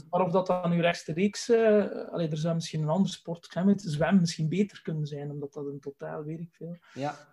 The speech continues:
Speaker 1: Eh, maar ik ben er wel mee bezig, ook met de ademhaling. En ik merk gewoon dat als mijn fysiek, eh,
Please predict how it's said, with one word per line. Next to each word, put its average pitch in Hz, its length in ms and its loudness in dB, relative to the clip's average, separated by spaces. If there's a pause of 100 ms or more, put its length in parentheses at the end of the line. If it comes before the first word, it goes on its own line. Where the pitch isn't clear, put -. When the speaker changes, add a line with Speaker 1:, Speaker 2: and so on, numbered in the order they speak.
(160)
Speaker 1:
Eh, 170 260 0
maar 175 100 0
ik 170 60 -2
ben 196 160 6
er 180 80 2
wel 202 160 8
mee 208 140 8
bezig, 202 340 6
ook 202 140 8
met 175 160 -2
de - 100 -4
ademhaling. 185 720 0
En 170 120 -2
ik - 120 -8
merk 185 300 2
gewoon 214 340 6
dat 208 80 6
als 196 160 0
mijn 185 220 0
fysiek, 175 560 -2 (580)
eh, 160 440 -4